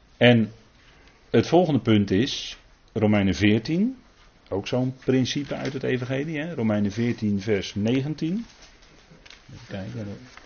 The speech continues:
Romeinen veertien vers negentien. Hè, dus als we met elkaar nadenken over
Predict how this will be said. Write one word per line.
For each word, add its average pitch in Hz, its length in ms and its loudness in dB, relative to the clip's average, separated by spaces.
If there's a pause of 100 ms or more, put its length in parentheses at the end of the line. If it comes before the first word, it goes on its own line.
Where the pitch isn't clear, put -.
(720)
Romeinen 104 460 2
veertien 110 480 0
vers 92 360 -4
negentien. 143 800 -2 (4000)
Hè, 101 140 -4
dus 127 120 -4
als 110 160 2
we 101 60 -2
met 110 160 2
elkaar 110 220 0
nadenken 113 540 2
over 92 240 0